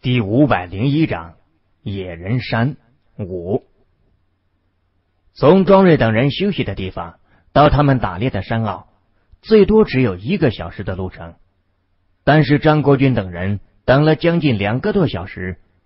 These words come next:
都没有见到庄瑞两人的人影，不由着急了起来。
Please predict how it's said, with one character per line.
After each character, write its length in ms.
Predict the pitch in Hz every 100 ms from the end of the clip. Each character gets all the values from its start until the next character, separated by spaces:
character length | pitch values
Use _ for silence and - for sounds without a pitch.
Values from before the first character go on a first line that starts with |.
| -
都 200 | 131 143
没 160 | 127
有 100 | 120
见 240 | 110 131 107
到 160 | 92
庄 260 | 90 120 113
瑞 140 | 107
两 220 | 92 87 92
人 100 | 95
的 80 |
人 220 | 92 90 92
影， 160 | 87 _ _ _ _ _ _ -
不 100 | 160
由 160 | 139
着 240 | 151 214 214
急 160 | 143
了 120 | 180
起 120 | 123 87
来。 200 | 80